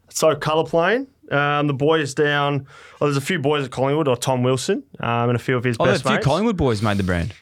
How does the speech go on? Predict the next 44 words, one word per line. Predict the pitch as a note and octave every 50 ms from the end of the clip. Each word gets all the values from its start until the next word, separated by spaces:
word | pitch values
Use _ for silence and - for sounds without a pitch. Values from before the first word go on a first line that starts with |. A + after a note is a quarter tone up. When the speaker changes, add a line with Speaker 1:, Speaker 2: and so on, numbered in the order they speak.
| _ _ -
Speaker 1:
Nah, | C3+ D3 C#3+ C#3+ C#3 C#3
T-, | C#3 - G3+
well, | D#3+ D3+ D3+
Tom | D3+ E3 E3 D3+ C3+
Wilson, | C3 C3+ C3 - - F3 G#3 B3 A3+ D3
it's | A#2+ G#2+ -
Speaker 2:
Yeah. | D3+
Speaker 1:
his | C3 A2
brand | - C3 C3+ C3+ C3 B2+
and | B2+
a | A#2+
few | - - B2+
of | B2
his | A#2 A2
best | A2 B2+ A#2+ - -
mates' | A#2 A2 A#2 A2
brands. | - - A#2+ A2+ A2 G#2 G2 -
So | - A#2+ A2+
Speaker 2:
Yeah. | A2 -
Speaker 1:
shout | - - B2+ B2 B2 A#2+
out | A#2 A2+
to | - -
them. | G#2+ A2+ A2+ A2 G#2+ G#2+ A2
They're | A2 G#2+ G#2+
Speaker 2:
Yeah, |
Speaker 1:
going | G#2+ A2+ A2+
Speaker 2:
what | A2
are |
they, | A2 -
Speaker 1:
really | - A2
Speaker 2:
just, | G#2+
like, | A2+ A2
Speaker 1:
well. | A2 G#2+
Speaker 2:
oversized | A2 A2 A2+ A2 - A#2 G2 F#2+ -
hoodies | G#2+ G#2 A2+ B2 B2+
and | C3 B2 A2+
stuff? | - - E3
Speaker 1:
Oversized | - B2+ A#2+ - D3 C#3 C#3 B2 - -
hoodies. | D3+ C3 C3+ C3 B2+ A#2+ B2 - - -
Uh, | A2+ B2+ B2 B2
they | B2 B2
do | B2 C#3 C#3+ C3+
bulk | A2+ - C3 B2 A#2 - -
merch. | A2+ A2+ A2+ A2+ G2 - - - - -